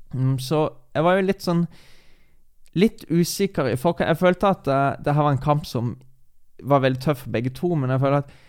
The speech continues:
Jack hadde på en måte overtaket i og med at han har så mye god ground på han, og jeg tenkte at han kom til å få Sebastian ned.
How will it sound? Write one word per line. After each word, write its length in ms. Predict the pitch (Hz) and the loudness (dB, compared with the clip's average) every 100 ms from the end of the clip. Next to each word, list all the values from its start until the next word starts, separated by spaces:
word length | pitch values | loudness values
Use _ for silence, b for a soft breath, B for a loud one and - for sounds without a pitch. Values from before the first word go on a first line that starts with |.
| b | b
Jack 240 | - 139 - | -2 -2 -2
hadde 380 | 131 113 117 123 | -2 0 0 -2
på 160 | - | -4
en 60 | 107 | -4
måte 200 | 123 - | -4 -2
overtaket 640 | 117 143 - 101 117 120 | 0 0 0 -4 -2 -2
i 40 | |
og 100 | 127 | -2
med 120 | 113 117 | 0 -4
at 260 | 127 - B B B - - | -6 -14 B B B -14 -6
han 320 | 127 127 131 B B - - | -4 -4 -6 B B -20 -2
har 160 | 151 | 0
så 180 | 147 - | 0 -4
mye 240 | 117 117 - | -6 -6 -8
god 240 | 123 123 117 | -2 -2 0
ground 380 | 143 165 160 123 | 0 2 0 -2
på 100 | 107 | -6
han, 180 | 107 - | -6 -4
og 320 | 127 127 127 B B B B | 0 0 0 B B B B
jeg 160 | - | -6
tenkte 300 | 131 135 131 135 | -2 -2 0 -2
at 60 | |
han 180 | 123 131 | 0 -2
kom 200 | 127 120 | 0 -2
til 160 | 127 131 | 0 0
å 60 | 131 | 0
få 160 | 113 | -2
Sebastian 520 | 120 113 117 120 95 139 | -4 -2 -2 -2 -4 0
ned. 280 | 196 156 | 0 -2